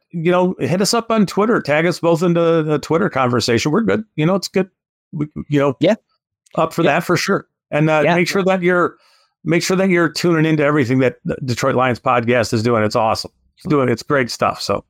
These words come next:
Speaker 1: it's good.
Speaker 2: Yeah. Oh, yeah, absolutely. And we gotta tip the hat to, to Chris and Jeff for the twenty-four hour
Speaker 1: Yeah.
Speaker 2: stream they did, which you guys can rewatch that episode. Tons of great guests, Dan Miller,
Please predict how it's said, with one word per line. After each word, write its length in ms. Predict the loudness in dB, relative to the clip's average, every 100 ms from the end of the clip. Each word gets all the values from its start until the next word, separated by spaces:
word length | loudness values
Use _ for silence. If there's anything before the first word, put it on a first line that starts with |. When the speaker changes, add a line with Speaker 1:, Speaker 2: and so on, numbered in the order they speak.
| _
Speaker 1:
it's 100 | _
good. 200 | -4 -4 -4 _
Speaker 2:
Yeah. 100 | -2 -2 _ _ _
Oh, 100 | 0
yeah, 220 | 2 0 0
absolutely. 480 | -2 0 2 4
And 100 | 4
we 60 | 2
gotta 240 | 2 0
tip 240 | 0 -2 0
the 80 | 0
hat 300 | 0 0 0
to, 300 | 0 0 0
to 160 | -2
Chris 320 | 0 0 0 0
and 100 | 0
Jeff 260 | 0 0
for 120 | 0
the 100 | -2
twenty-four 500 | -2 0 0 2 2
hour 240 | 2 4 2
Speaker 1:
Yeah. 140 | 2
Speaker 2:
stream 320 | 2 2 0
they 140 | 0 0
did, 340 | 2 2 2
which 280 | 0 -2 0
you 40 | 2
guys 200 | 2 2
can 160 | 0
rewatch 540 | 2 2 4 2 0 0
that 140 | 0
episode. 500 | 0 -2 0 0 0
Tons 320 | 0 0 2
of 60 | 2
great 320 | 2 0 0
guests, 320 | -2 -2 -2 0
Dan 340 | 0 2 2
Miller, 540 | 2 4 4 4 2